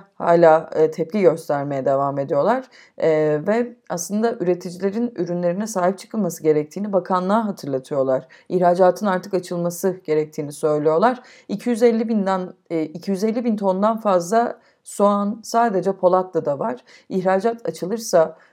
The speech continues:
ve, e, bunlar, e, açılıp da bunlar bir an önce alınmazsa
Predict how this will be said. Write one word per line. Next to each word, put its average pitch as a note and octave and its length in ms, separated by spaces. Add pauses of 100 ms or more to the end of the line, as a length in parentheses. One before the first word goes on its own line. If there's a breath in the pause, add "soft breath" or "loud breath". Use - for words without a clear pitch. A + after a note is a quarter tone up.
(120 soft breath)
ve, D#3+ 380
e, D3 360
bunlar, E3+ 540 (140)
e, D#3 300 (240)
açılıp F#3 420
da E3+ 140
bunlar E3+ 300
bir G3 80
an A3 140
önce D3+ 240
alınmazsa F3 600